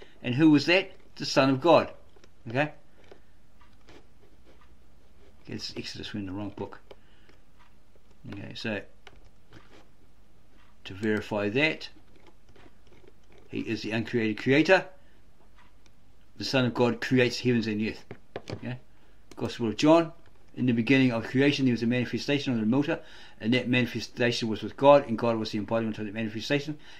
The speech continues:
It's in the beginning, and he created everything. Everything was within, within his power, otherwise nothing would ever exist. Through him there was life and the spark of humanity, and so forth. So that's basically backing each book up.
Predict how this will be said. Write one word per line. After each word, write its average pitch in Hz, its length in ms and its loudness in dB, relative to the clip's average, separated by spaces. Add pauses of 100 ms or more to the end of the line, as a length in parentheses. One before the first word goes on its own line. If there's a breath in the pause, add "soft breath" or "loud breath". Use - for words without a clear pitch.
It's 107 100 -4
in 117 80 4
the 110 60 2
beginning, 147 560 8 (280 soft breath)
and 113 140 -2
he 110 80 2
created 117 340 4
everything. 147 360 6 (1300)
Everything 131 220 4
was 120 160 0
within, 120 360 4
within 127 240 0
his 117 120 0
power, 170 400 10
otherwise 117 380 0
nothing 117 260 2
would 110 80 2
ever 107 140 2
exist. 98 460 -2 (720 soft breath)
Through 139 180 6
him 123 180 6
there 120 120 6
was 104 140 0
life 131 280 6
and 110 100 0
the 101 40 -2
spark 120 360 2
of 101 100 -6
humanity, 143 640 2 (440 soft breath)
and 101 200 -2
so 147 220 10
forth. 127 340 2 (680)
So - 120 -8
that's 104 200 -4
basically 107 560 -2 (200 soft breath)
backing 110 520 2 (1120 soft breath)
each 117 460 -2
book 120 260 0
up. - 260 4